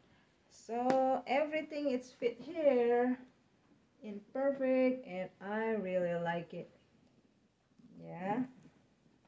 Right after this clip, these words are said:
So I'm gonna use sling bag like this. Okay. Okay, that's for today. My review about the Burberry bag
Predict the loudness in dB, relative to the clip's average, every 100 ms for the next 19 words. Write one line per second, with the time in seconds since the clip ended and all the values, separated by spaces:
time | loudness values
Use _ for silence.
0 | _ _ -20 -20 _ _ -20 -18 -16 -18
1 | -18 -20 _ _ -20 -20 -20 _ _ -16
2 | -4 0 -2 -4 -20 -20 -16 -14 -12 -12
3 | -14 -18 -20 -20 _ -16 -12 -12 -14 -20
4 | _ _ _ _ _ _ _ _ -12 -2
5 | -2 -2 -8 -20 -18 -20 _ -18 -8 0
6 | 0 2 0 -2 -8 -4 -4 -2 2 4
7 | 8 8 6 2 -12 -20 _ _ -4 2
8 | 4 4 4 2 0 0 0 -2 -2 -8
9 | -8 -2 0 0 -2 -2 -4 -4 -10 -20
10 | _ _ _ _ _ _ _ -20 -18 -8
11 | -4 2 2 4 2